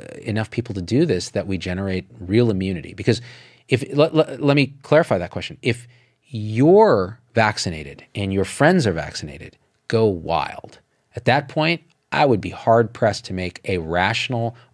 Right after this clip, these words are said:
argument. Scientists will be like, "Well, there's a thirty-three point two percent probability that one of you is a non-responder." It's like, okay,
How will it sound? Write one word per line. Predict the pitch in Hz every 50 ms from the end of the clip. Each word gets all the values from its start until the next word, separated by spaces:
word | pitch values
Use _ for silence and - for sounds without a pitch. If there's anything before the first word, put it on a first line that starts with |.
| _ -
argument. | 101 95 98 98 90 85 78 71 71 71 -
Scientists | - - 156 160 156 - 160 -
will | 123 101
be | 107
like, | 98 90 - - - - -
"Well, | - 190 180
there's | 165 170 165 151 147
a | 156 151 - _ -
thirty-three | 196 185 180 175 175 147 - 175 175 170 160
point | 165 - 175 165 160 151 147 _ -
two | - 170 165
percent | 156 - 147 143 127 - - - 160 160 156 160
probability | - 185 147 143 131 131 123 127 135 143 151 151 147 135 135 131
that | 131 131 135 127 -
one | 120 123 147 156
of | 151 143 143
you | 143 147 147 143 139
is | 135 123 123
a |
non-responder." | 117 113 120 127 135 143 139 139 131 123 120 120 - - - 139 147 151 147 135 117 110
It's | 113 117
like, | 120 113
okay, | 123 113 113 98